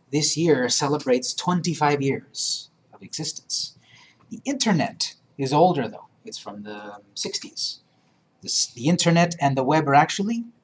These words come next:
technically different things. But what we're looking at here is the web, websites, and they're twenty-five years old. And in those twenty-five years, things have evolved pretty rapidly.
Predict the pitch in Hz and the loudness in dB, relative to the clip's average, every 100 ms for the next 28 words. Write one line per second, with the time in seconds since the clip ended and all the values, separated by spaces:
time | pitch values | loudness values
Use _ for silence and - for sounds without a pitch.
0 | _ - 165 170 165 143 143 156 139 127 | _ -4 -2 0 0 0 0 -2 -4 -8
1 | - - - _ _ _ 143 151 170 185 | -10 -12 -12 _ _ _ -2 0 0 0
2 | 208 202 196 190 190 185 175 - - 156 | -2 -2 -6 -6 -4 -4 -4 -12 -12 -10
3 | 139 - 139 147 131 - _ _ _ - | -8 -2 0 0 -2 -8 _ _ _ -8
4 | - - - - - - - _ _ 104 | -6 -4 -6 -6 -6 -6 -8 _ _ -14
5 | 104 - 160 160 147 147 131 131 139 127 | -12 -2 0 2 2 2 2 0 0 0
6 | - - _ - - - - 123 139 160 | -6 -20 _ -20 -20 -20 -14 -2 0 2
7 | 165 185 185 170 170 165 160 160 156 160 | 0 0 2 4 4 4 2 2 0 -4
8 | 143 139 131 123 117 - _ - 117 104 | -2 -2 -2 4 4 4 _ -12 -8 -2
9 | 107 117 104 - _ | -2 -2 -6 -14 _